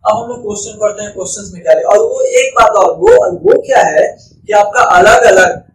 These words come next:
डिफरेंट पेट भी आपका क्या कर रहे हैं, उनके पास डिफरेंट अलग अलग पालतू जानवर भी, पालतू जानवर भी हैं। Each of them have different pet, cat, dog, goat,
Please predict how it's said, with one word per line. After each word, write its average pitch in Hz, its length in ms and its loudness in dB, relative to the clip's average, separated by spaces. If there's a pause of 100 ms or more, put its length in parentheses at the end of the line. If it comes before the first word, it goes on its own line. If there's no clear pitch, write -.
डिफरेंट 415 460 -8
पेट 220 320 -6
भी 226 140 -8
आपका 220 320 -2
क्या 220 160 -6 (100)
कर 226 160 -6
रहे 208 140 -6
हैं, 180 120 -8 (260)
उनके 208 220 -8
पास 214 160 -8
डिफरेंट 220 360 -16
अलग 202 240 -2
अलग 208 240 -4
पालतू - 320 -4
जानवर 156 420 -12
भी, 156 100 -18 (200)
पालतू 170 400 -6
जानवर 165 480 -8
भी 180 100 -12 (160)
हैं। 175 180 -8
Each 170 180 -12
of 180 80 -4
them 180 160 -10
have 175 100 -12
different 202 480 -14
pet, 202 280 2 (460)
cat, 202 280 2
dog, 185 280 4
goat, 175 240 0